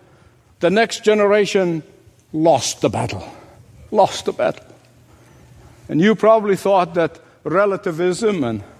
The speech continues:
postmodernism and political correctness and tolerance, that they're all new concepts. They're not. They're as old as the book of Judges. Listen to Judges chapter two,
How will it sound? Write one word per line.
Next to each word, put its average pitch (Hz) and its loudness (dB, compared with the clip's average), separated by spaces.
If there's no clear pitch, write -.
postmodernism 185 -2
and 135 -6
political 175 0
correctness 170 -2
and 135 -2
tolerance, 165 0
that 151 -4
they're 165 2
all 165 2
new 170 2
concepts. 131 -4
They're 147 -4
not. 165 0
They're 151 2
as 139 -2
old 196 4
as 147 -2
the 160 -2
book 165 -4
of 139 -2
Judges. 131 -4
Listen 190 2
to 175 -2
Judges 160 0
chapter - -4
two, 135 0